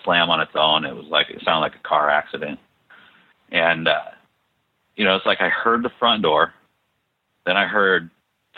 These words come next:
footsteps through the house, and I hear it come down the hallway and stop right in front of my bedroom door. I'm like, "Here we go." You know, I'm like, you know, any second here, he's gonna pound on my door and start yelling at me.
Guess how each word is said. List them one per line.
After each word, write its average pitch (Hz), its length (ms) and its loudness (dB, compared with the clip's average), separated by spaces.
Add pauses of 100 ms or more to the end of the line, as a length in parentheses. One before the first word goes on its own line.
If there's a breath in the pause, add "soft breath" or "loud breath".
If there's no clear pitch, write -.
footsteps 101 480 2
through 92 100 -4
the 95 60 0
house, 76 320 2 (400)
and 90 100 2
I 92 60 2
hear 107 200 2
it - 100 -6
come 95 180 -2
down 104 180 2
the 104 60 0
hallway 82 420 2
and 80 100 -6
stop 98 300 -2
right 78 180 0
in 71 60 -14
front 90 160 0
of 87 60 -4
my 82 80 0
bedroom 90 360 -2
door. 107 140 0
I'm 87 220 2
like, 78 180 -2
"Here 82 160 -4
we 87 80 -6
go." 98 320 0 (1700 loud breath)
You 87 60 -2
know, 80 80 2
I'm 87 100 0
like, 82 180 2
you - 1080 -16
know, 80 60 2
any 101 280 0
second 127 320 -2
here, 98 160 2
he's 90 140 -10
gonna 98 100 -10
pound 95 300 0
on 98 80 -2
my 101 100 0
door 101 180 2
and 98 80 -2
start 92 200 2
yelling 98 260 2
at 78 180 -4
me. 87 200 -4